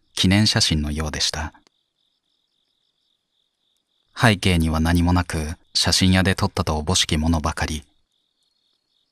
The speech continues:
しかし、その中心にいた人物の周りには、大量の人間の顔がこちらを向いて写っていたんです。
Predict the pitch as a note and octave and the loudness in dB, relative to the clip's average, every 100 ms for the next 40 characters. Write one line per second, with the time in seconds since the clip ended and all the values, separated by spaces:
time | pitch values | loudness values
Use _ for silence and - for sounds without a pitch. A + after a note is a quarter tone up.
0 | _ _ _ _ _ _ - - - F2 | _ _ _ _ _ _ -6 -4 -2 -2
1 | E2+ D2+ - _ _ - - F2 E2+ G#2 | -2 -6 -10 _ _ -2 2 2 2 2
2 | F#2+ G2+ F#2+ F#2+ E2+ F2+ E2+ F#2+ G#2 F2+ | 2 4 4 4 2 -2 0 2 2 2
3 | E2 D#2 D#2 E2+ F2 E2+ E2 D#2 D#2 - | 0 0 0 0 2 2 0 -2 -6 -10
4 | _ _ _ _ _ _ - G2 F#2+ F#2 | _ _ _ _ _ _ -2 0 2 2
5 | F2+ E2+ E2 D#2+ _ _ _ F#2+ F#2 G2+ | 2 2 0 -6 _ _ _ 0 4 4
6 | F#2+ F2+ F2 - - E2 E2 D#2 - _ | 4 2 2 -2 -4 -2 -2 -6 -8 _
7 | _ _ _ - - G2+ F#2+ F2 F2 E2+ | _ _ _ -4 0 2 4 4 2 0
8 | - D#2 - _ - F#2 F#2+ - D#2+ D2 | -4 -6 -8 _ -6 -2 -2 -4 -8 -6
9 | D#2 D2+ D2+ - - | -6 -4 -4 -2 -4